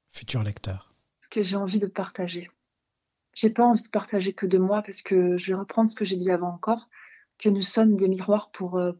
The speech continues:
Speaker 2: pour les autres, pour chacun, pour soi-même aussi. Euh, parfois, je crois qu'on oublie de placer le miroir en face de soi et de se regarder.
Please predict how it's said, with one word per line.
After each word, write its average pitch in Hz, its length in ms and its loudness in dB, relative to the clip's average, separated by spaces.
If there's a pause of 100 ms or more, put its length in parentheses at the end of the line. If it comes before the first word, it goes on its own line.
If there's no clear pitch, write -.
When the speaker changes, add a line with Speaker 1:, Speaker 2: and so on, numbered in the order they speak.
(140)
Speaker 2:
pour 190 140 0
les 180 200 2
autres, 208 240 -2
pour - 160 -10
chacun, 190 400 -4 (560)
pour 185 220 -6
soi-même 202 400 4
aussi. 214 440 -2 (460)
Euh, 185 260 4
parfois, 220 340 0
je 226 80 -4
crois 208 120 2
qu'on 208 160 0
oublie 196 340 -2
de 190 240 2
placer 202 360 0
le 208 80 4
miroir 202 380 0
en 190 40 -4
face 185 220 -2
de 185 100 2
soi 208 360 2
et 196 40 0
de 185 80 2
se 180 120 -6
regarder. 185 480 -2